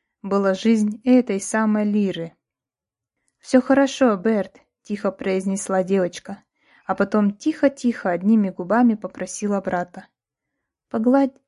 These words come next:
Лиру, пожалуйста». Абсолютно доверявший сестре мальчик только едва заметно кивнул,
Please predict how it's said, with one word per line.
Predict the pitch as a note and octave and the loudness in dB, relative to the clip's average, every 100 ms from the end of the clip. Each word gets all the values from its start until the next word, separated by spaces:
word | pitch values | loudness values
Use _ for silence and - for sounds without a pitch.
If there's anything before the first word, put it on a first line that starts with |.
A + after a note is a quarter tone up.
| - | -4
Лиру, | A#3+ A#3+ A#3+ F#3 | 4 4 4 0
пожалуйста». | - F#3+ G3+ F#3+ F3 - G#3 - _ _ _ _ _ _ _ _ _ | -8 -6 -4 -6 -8 -12 -20 -20 _ _ _ _ _ _ _ _ _
Абсолютно | F#3+ F#3+ A#3 C#4+ E4 C4 | -8 -2 2 2 4 2
доверявший | A3+ A3 A#3 B3+ - | 4 4 2 2 -4
сестре | G#3 G#3 G#3 - F3 | -8 -8 -8 -8 -4
мальчик | F#3 C4+ - B3+ - _ _ _ | -2 -2 -2 -10 -12 _ _ _
только | A3+ A3 F#3 | -4 -2 -2
едва | F3+ E3+ G3 C#4 C#4+ _ | -2 0 2 2 0 _
заметно | - F#3+ F#3+ G#3+ A#3+ A3+ | -10 -4 0 0 0 -2
кивнул, | A3+ A3+ G#3 F3+ E3+ | -2 -2 -2 -4 -6